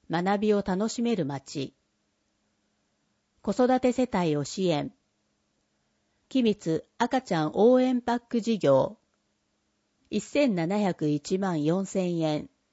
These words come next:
紙おむつなどの育児用品の配達や相談支援を行い、子育て世帯の負担軽減を図ります。また、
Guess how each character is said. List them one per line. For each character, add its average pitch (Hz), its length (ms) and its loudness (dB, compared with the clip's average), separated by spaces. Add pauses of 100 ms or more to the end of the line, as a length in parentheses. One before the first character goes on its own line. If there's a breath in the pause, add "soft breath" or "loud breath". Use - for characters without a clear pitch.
(1300)
紙 254 300 4
お 277 80 4
む 294 100 2
つ 196 140 -6
な 185 140 0
ど 175 120 -2
の 156 180 0
育 202 260 -2
児 233 160 -2
用 226 200 2
品 151 260 -2
の 139 100 -2
配 165 220 -4
達 165 300 -6
や 156 240 0
相 214 280 0
談 208 220 -2
支 208 200 -4
援 151 220 0
を 143 180 0
行 170 140 -4
い、 160 340 -2 (540)
子 196 100 -4
育 226 280 -2
て 226 140 -2
世 226 200 -2
帯 165 180 0
の 147 140 -2
負 - 120 -10
担 226 240 -2
軽 233 240 0
減 226 280 0
を 202 80 0
図 190 240 -2
り 175 120 -2
ま 170 180 -4
す。 - 220 -20 (840)
ま 170 140 -2
た、 175 340 -2